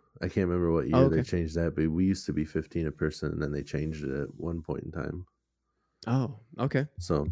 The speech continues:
Speaker 1: I don't know if that was just, like, we were taking too many of 'em. Plus, they don't have any
Speaker 2: Right.
Speaker 1: rules that say, like, the other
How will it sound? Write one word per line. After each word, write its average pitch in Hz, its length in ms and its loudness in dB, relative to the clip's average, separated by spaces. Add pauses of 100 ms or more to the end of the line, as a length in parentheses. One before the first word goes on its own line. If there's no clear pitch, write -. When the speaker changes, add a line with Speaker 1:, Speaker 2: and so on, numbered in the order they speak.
(140)
Speaker 1:
I 87 140 4
don't 82 160 2
know 82 160 0
if 78 140 -6
that 82 140 0
was 82 160 0
just, 80 280 -6
like, 76 220 -4
we 82 80 2
were 78 100 0
taking 78 320 -2
too 80 160 -4
many 80 240 2
of 80 120 0
'em. 82 160 -4 (720)
Plus, 143 180 8
they - 60 6
don't 143 160 10
have 120 100 8
any 92 120 6
Speaker 2:
Right. - 20 8
Speaker 1:
rules 92 340 10
that 85 80 4
say, 85 220 6
like, 82 360 4 (520)
the 76 220 4
other 92 540 4